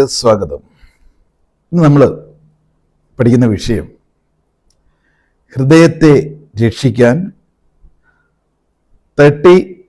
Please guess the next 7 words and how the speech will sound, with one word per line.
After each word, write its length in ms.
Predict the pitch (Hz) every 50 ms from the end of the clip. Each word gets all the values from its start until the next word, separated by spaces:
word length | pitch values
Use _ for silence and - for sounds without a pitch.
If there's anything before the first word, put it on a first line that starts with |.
| - 143
is 100 | 139 131 - - 147
to 80 | 143 143 - - - _ - -
five 300 | 143 135 143 160 160 160 - - _ _ _ _ - 127 131
is 100 | 120 131 -
to 100 | 127 123 113 - -
five. 220 | 110 87 73 - - _ _ _ _ _ _ _ _ _ _ _ _ _ _ _ _ _ _ _ _ - _ - - - -
അതായത് 320 | 107 110 113 110 104 131